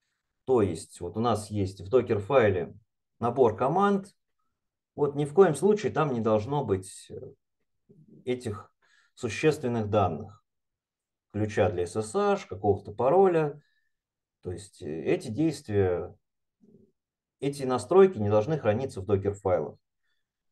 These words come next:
Пусть там ваш контейнер после запуска куда-нибудь обращается, сам забирает эти настройки.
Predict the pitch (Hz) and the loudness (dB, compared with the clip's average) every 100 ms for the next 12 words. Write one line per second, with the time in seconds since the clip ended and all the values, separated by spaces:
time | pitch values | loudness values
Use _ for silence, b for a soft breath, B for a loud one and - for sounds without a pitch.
0 | _ 139 135 104 95 98 92 117 123 196 | _ -6 -4 -2 0 0 0 -4 2 4
1 | 196 180 160 156 156 147 156 147 - - | 4 2 0 -2 -2 0 0 -2 -8 -10
2 | 120 135 117 117 120 123 - 131 120 - | -4 -2 0 -2 0 0 0 0 0 -2
3 | 101 113 101 98 95 113 113 104 98 - | -6 -2 -2 -2 0 0 2 2 0 -4
4 | 101 98 - 107 98 95 - 101 | -2 -2 -2 0 0 0 -6 -14